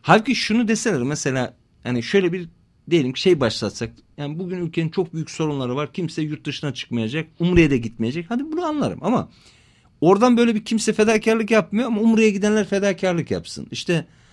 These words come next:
kurban kesenler fedakarlık yapsın. Bunu bazen dindarlar da savunuyor farkında olmadan. Mesela diyor ki işte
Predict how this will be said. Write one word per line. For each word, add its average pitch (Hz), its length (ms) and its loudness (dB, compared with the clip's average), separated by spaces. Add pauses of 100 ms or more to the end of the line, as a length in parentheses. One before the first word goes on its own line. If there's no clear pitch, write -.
(160)
kurban 202 300 4
kesenler 190 440 0
fedakarlık 170 640 0
yapsın. 185 320 -2
Bunu 202 140 0
bazen 208 360 2
dindarlar 190 760 2
da 117 80 2
savunuyor 113 480 0
farkında 127 340 -2
olmadan. 107 220 -2
Mesela 139 280 -4
diyor 139 160 0
ki 151 80 -6
işte 180 320 -6